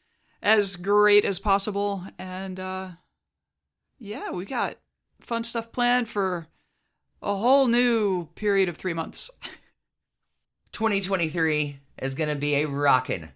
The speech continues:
Speaker 2: good time over here on Trashy Divorces.
Speaker 1: Yep.
Speaker 2: We're gonna be back with ya on Sunday with a brand new episode. You're bringing us a great story this week, Stacy.
Speaker 1: Mm-hmm.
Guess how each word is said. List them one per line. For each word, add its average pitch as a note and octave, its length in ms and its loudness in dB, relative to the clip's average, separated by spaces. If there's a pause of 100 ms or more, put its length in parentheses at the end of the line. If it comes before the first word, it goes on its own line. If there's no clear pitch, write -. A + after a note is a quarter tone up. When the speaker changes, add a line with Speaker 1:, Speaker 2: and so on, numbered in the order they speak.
(120)
Speaker 2:
good A#2+ 220 -4
time C#3 260 2
over C#3 160 0
here D3+ 220 0
on C#3+ 100 0
Trashy D#3 320 0
Divorces. F3+ 760 0
Speaker 1:
Yep. F#3 220 -6 (120)
Speaker 2:
We're A3+ 200 -2
gonna F#3+ 180 -4
be D#3+ 80 -2
back D3+ 320 0
with D#3+ 160 -2
ya C#3+ 160 0
on C#3+ 420 -2 (220)
Sunday D#3 560 0
with F#3 120 0
a C3+ 40 -8
brand C#3+ 320 0
new D#3 120 -2
episode. D3+ 480 0
You're C#3+ 120 -4
bringing D3 260 -2
us B2+ 140 -4
a - 20 -8
great C3+ 320 -2
story C3+ 340 0
this B2 220 -6
week, C3+ 140 -6
Stacy. E3+ 420 0
Speaker 1:
Mm-hmm. F#3+ 200 -8